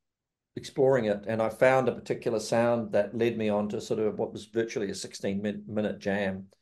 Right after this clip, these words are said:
Um, and I just went through,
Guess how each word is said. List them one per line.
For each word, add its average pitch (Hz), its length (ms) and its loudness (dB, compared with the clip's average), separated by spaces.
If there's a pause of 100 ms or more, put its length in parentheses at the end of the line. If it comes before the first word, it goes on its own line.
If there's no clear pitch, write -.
(580)
Um, 104 440 2
and 117 580 0
I 120 140 4
just 143 240 0
went 123 240 0
through, 120 540 2